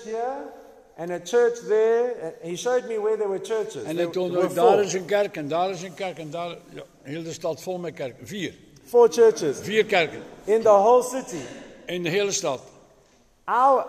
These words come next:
Speaker 1: we t-, we took our pastors from South Africa there.
Speaker 2: Wij, we took our
Speaker 1: Pastors from South Africa went to visit there.
Speaker 2: Oké, eh, onze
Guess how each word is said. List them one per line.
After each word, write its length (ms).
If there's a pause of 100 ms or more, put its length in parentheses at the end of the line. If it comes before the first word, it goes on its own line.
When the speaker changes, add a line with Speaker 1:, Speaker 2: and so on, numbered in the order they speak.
Speaker 1:
we 180
t-, 140
we 120
took 220
our 500
pastors 560
from 180
South 200
Africa 420
there. 200 (1400)
Speaker 2:
Wij, 420 (520)
we 260
took 220
our 380
Speaker 1:
Pastors 420
from 180
South 160
Africa 360
went 200
to 100
visit 300
there. 160 (120)
Speaker 2:
Oké, 280 (340)
eh, 300 (340)
onze 840